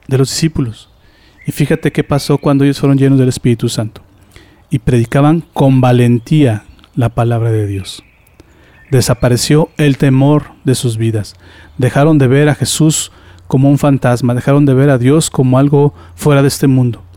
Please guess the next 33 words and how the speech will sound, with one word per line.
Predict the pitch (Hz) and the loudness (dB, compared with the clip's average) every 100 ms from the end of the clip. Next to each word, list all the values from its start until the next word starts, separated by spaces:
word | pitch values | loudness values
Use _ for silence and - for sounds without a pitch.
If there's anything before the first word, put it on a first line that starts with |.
| - - - | -20 -20 -8
Se | - | -2
dieron | 127 143 151 | 2 2 2
cuenta | 147 139 139 | 0 0 -2
que | - 139 | -2 0
eran, | 135 131 123 - - - - - - | 0 0 -4 -10 -20 -20 -20 -20 -14
que | - 139 | -2 0
eran | 143 156 - | 2 0 -2
vivos, | 131 147 147 156 - - - - | 0 2 2 0 -4 -20 -20 -8
que | 131 | -2
eran | 139 143 147 | 2 2 2
presentes, | - 113 - 135 139 143 - | 0 -4 0 0 0 -2 -2
que | - | -6
eran | 131 135 | -6 -4
confiables, | 131 113 135 139 143 135 - - - _ - | -6 -2 0 2 2 0 -4 -18 -20 _ -10
que | 139 | -4
eran | 151 | -2
amorosos, | 143 120 131 143 131 113 - _ _ _ _ _ | -2 0 0 0 -4 -6 -12 _ _ _ _ _
que | 131 123 | -6 -4
estaban | - 147 156 170 | -4 -4 -2 -2
a | |
su | - | 0
lado | 143 151 143 120 - _ _ _ _ | 2 2 0 -2 -12 _ _ _ _
y | - | -4
que | 139 | 0
los | 127 - | 0 -2
estaban | - 147 165 | 0 2 2
ayudando | 151 120 123 147 143 120 | 2 2 2 2 2 2
a | 127 | 2
ellos | 147 143 131 | 2 2 0
a | |
vivir | 120 117 143 | -2 0 -2
su | - 131 | -2 -2
vida. | 135 139 | -2 -4